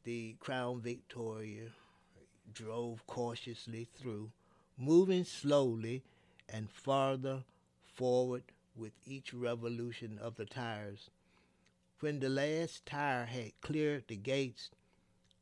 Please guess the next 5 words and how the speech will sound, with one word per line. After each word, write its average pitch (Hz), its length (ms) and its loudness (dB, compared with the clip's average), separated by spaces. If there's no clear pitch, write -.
Uncle 147 260 -2
George 139 720 -2
paused 135 460 0
and 104 180 -8
peered, 135 440 -2